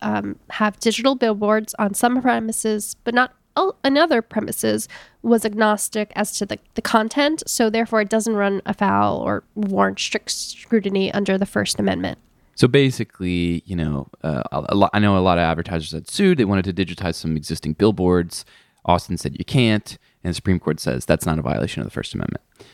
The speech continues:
Speaker 1: Exactly. Um, the court also declined, though, to toss the murder conviction of a man who was shackled in front of a jury during the proceedings where he was convicted. Um,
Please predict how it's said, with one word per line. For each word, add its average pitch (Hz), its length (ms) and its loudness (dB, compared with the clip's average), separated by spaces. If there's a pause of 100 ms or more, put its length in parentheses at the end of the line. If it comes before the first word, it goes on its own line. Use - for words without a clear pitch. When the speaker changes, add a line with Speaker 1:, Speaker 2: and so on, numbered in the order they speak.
(140)
Speaker 1:
Exactly. - 560 -8 (400)
Um, 240 160 4
the - 80 0
court - 300 2
also 262 320 2
declined, 220 640 -6
though, 214 320 0
to - 140 -12
toss - 400 -2
the 214 100 -2
murder 202 280 2
conviction 202 600 -2
of 190 100 -2
a 196 60 4
man 190 300 0
who 208 500 -2
was 208 100 0
shackled 208 400 -2
in 208 120 -4
front 202 320 -2
of 208 260 0
a 226 80 -2
jury 202 340 0
during 202 220 0
the 214 80 -2
proceedings 220 840 -2
where 208 160 2
he 208 100 2
was 220 140 -2
convicted. 220 580 0 (460)
Um, 208 340 2